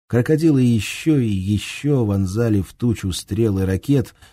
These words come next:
и весь кишлак превратился в гору из дыма, подобную огромной лепёхе дрожжевого теста. Один вертолёт остался в воздухе для прикрытия, а другой высунул колёса и сел прямо на дорогу.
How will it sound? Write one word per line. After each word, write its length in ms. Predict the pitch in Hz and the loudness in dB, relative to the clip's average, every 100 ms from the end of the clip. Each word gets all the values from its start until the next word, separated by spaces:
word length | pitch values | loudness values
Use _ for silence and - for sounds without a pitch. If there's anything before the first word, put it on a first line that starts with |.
| _ - | _ -2
и 160 | 104 | 2
весь 260 | 123 123 - | 4 2 0
кишлак 580 | 120 110 131 135 131 - | -2 -2 -2 -2 -4 -4
превратился 800 | 110 107 107 - 123 107 101 | -4 -2 -2 -2 -2 -2 -2
в 140 | 101 90 | -4 -4
гору 480 | 92 120 113 85 82 | -4 0 2 0 -2
из 280 | 82 80 | -4 -6
дыма, 640 | 76 82 120 123 95 82 - _ _ | -10 -6 -2 0 -2 -6 -10 _ _
подобную 540 | - 90 107 95 92 95 | -6 -2 0 0 0 -2
огромной 600 | 80 85 113 101 95 90 | -2 -2 -2 0 0 0
лепёхе 540 | 87 82 101 85 85 | -2 -4 -4 -4 -6
дрожжевого 720 | 82 80 78 82 87 82 78 | -8 -6 -6 -6 -6 -6 -8
теста. 540 | 76 - 58 - - - _ _ _ _ _ _ | -10 -14 -16 -18 -18 -20 _ _ _ _ _ _
Один 380 | 92 87 104 90 | -4 0 0 0
вертолёт 540 | 82 - 90 98 78 | -4 -6 -2 -2 -4
остался 480 | 78 - 101 87 82 | -8 -6 -6 -6 -8
в 100 | 85 | -4
воздухе 460 | 95 95 80 85 85 | -2 -2 -4 -6 -8
для 160 | 82 | -8
прикрытия, 640 | 82 87 123 139 - 82 - - - _ | -6 -6 -4 -4 -4 -8 -8 -14 -20 _
а 160 | - 95 | -2 0
другой 420 | 113 135 156 139 | 2 2 4 4
высунул 500 | 120 135 - 120 117 | 4 0 0 0 -2
колёса 540 | - 113 143 139 - | -2 0 2 0 -2
и 140 | 117 110 | -2 -2
сел 420 | - - 131 117 | -4 -4 -2 -2
прямо 500 | - 95 110 107 95 | -4 -6 -4 -2 -2
на 140 | 95 | -2
дорогу. 520 | 92 87 78 - - | -4 -6 -8 -10 -16